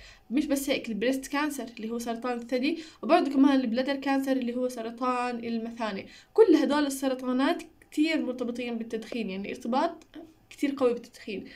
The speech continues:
اللي بدخن ممكن كتير يصير عنده زي هاي السرطانات، تمام؟ وشوفنا كتير زي هيك حالات بالمستشفيات. فعشان هيك إحنا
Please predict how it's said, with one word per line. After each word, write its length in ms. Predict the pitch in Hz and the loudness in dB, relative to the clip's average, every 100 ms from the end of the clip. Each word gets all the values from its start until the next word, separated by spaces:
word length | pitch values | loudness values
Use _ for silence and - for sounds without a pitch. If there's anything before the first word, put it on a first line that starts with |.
| - - | -12 -4
اللي 120 | 220 | 0
بدخن 520 | 285 - 466 508 - | 0 0 -2 -2 -2
ممكن 380 | 311 330 277 254 | -2 0 0 -4
كتير 280 | - 339 294 | 0 2 2
يصير 220 | 269 262 | -2 -4
عنده 200 | 240 247 | -4 -4
زي 180 | 247 233 | -4 -2
هاي 240 | 233 - | -2 -2
السرطانات، 580 | - - - 233 233 - - - - _ 226 | -10 -12 -12 -12 -14 -16 -20 -20 -20 _ 0
تمام؟ 220 | 240 370 - - - | 2 2 -2 -12 -4
وشوفنا 360 | 269 339 254 | 0 2 0
كتير 220 | - 330 | 0 -2
زي 240 | 277 233 233 | 0 0 -4
هيك 140 | 226 | -6
حالات 280 | 226 214 214 | -4 -4 -4
بالمستشفيات. 720 | 202 214 - - - - - - - - - | -8 -10 -12 -14 -10 -12 -12 -20 -20 -8 0
فعشان 240 | 233 349 440 415 | 2 4 4 2
هيك 160 | 392 349 370 - - - - _ _ _ - - 302 | 4 6 4 0 -16 -20 -20 _ _ _ -20 -4 -2
إحنا 400 | 302 220 262 | -2 -2 -4